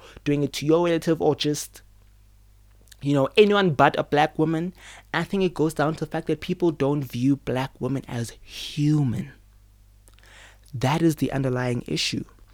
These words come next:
Because you shouldn't have to imagine, "Oh, what if it was my daughter being shot in the foot? What if it was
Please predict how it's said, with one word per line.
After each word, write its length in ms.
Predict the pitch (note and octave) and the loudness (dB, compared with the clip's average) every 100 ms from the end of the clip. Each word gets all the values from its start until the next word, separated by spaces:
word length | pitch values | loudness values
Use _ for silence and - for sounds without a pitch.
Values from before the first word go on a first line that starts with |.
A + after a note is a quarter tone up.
| - - C#3 - | -20 -18 -12 -6
Because 320 | D#3+ F3+ E3+ - - - | 2 2 0 -12 -16 -2
you 140 | G3 | 0
shouldn't 260 | - C4+ F3+ | 2 2 2
have 240 | E3+ F#3 | -2 -2
to 180 | - F#3+ | -4 0
imagine, 640 | F#3+ E3 D#3+ F3+ F#3+ D#3+ - | 2 2 0 -2 -2 -4 -4
"Oh, 140 | F3+ | -4
what 260 | D#3 D3 E3+ | -4 -4 -2
if 140 | F#3 | -2
it 80 | F3 | 0
was 180 | D#3 C3+ | 0 0
my 260 | C3 C#3+ F3 | -2 -2 -2
daughter 280 | C#3+ C3 | -2 -2
being 200 | B2 B2+ | -2 -4
shot 260 | B2 - B2+ | -4 -6 -4
in 100 | B2+ | -4
the 100 | A#2+ | -4
foot? 380 | - A#2+ A2+ - - - - | -2 -2 -2 -6 -16 -18 -6
What 220 | C3 D#3 | 0 2
if 160 | E3 F3+ | 2 0
it 100 | D#3+ | 0
was 340 | D3+ C#3 A#2 | 2 0 -4